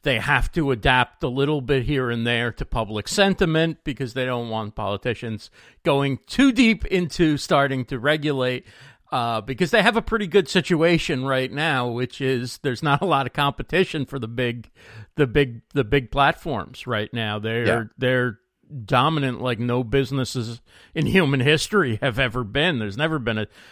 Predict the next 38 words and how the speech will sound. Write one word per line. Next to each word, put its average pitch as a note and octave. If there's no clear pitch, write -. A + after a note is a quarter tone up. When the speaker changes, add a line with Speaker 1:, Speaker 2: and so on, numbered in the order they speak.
Speaker 1:
a, D3
something C3+
like A2
a A2
Google A#2
or G#2
a F#2+
Facebook C3
before B2
that G2+
has G#2
that A#2+
kind B2
of A2
power D#3
to C3
control C#3+
the C3+
information C#3+
that C3+
we C#3
receive D3+
and, A#2+
and C3+
who's D3
visible D#3+
Speaker 2:
Yeah. D3+
Speaker 1:
and C3
who's D#3
not. D3
And D3+
they D#3+
could G#3
pick E3+
winners D#3
and C3+
losers D3+
just -